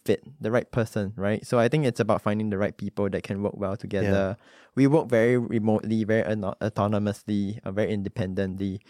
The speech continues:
Speaker 1: Um, so accountability is huge. Um, we need to make sure that everybody is right on track,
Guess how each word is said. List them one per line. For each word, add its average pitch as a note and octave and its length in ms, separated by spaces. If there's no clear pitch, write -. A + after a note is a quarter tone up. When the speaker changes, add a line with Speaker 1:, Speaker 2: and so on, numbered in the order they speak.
Speaker 1:
Um, G2 180
so G#2+ 180
accountability G2+ 800
is F2+ 120
huge. - 540
Um, F2+ 320
we F#2+ 140
need A2 120
to G#2 60
make G2+ 200
sure G#2+ 160
that G2+ 100
everybody G2 400
is G2 140
right F#2 120
on F#2+ 140
track, - 280